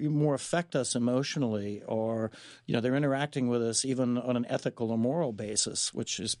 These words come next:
you know, not happening big time now, but it's definitely there. Um, you know, how do we, how do we even create what a robot looks like? And, you know, should it look like a human, or, you know, is it a box? I mean, there are all these, it, and,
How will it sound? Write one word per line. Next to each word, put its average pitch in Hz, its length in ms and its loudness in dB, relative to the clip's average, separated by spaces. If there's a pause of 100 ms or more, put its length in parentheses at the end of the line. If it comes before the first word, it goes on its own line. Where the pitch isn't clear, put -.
(200)
you 147 140 2
know, 101 160 -4 (240)
not 151 200 2
happening 123 320 0
big 175 220 0
time 151 240 2
now, 123 280 0
but 143 260 -2
it's - 180 -8
definitely 180 380 0
there. 107 320 -4 (480)
Um, 123 480 0 (340)
you 156 120 2
know, 131 180 2
how 185 340 0
do 214 120 2
we, 156 760 2 (180)
how 196 160 -4
do 254 80 2
we 185 280 2
even 156 380 2 (360)
create 151 280 0
what 131 140 0
a 127 40 0
robot 131 340 -2
looks 143 280 0
like? - 340 -12 (200)
And, 110 360 0 (440)
you - 80 0
know, 113 60 2
should 180 240 2
it - 80 -4
look 113 180 -8
like 110 180 -4
a 110 60 -2
human, 98 580 0
or, 101 440 -2 (240)
you 131 80 0
know, 113 100 2
is 110 140 0
it 117 60 0
a 113 40 -2
box? - 680 -2
I 117 120 -4
mean, 120 140 2
there 123 120 4
are 139 60 4
all 170 120 4
these, 190 400 0
it, 151 220 -4
and, 143 220 2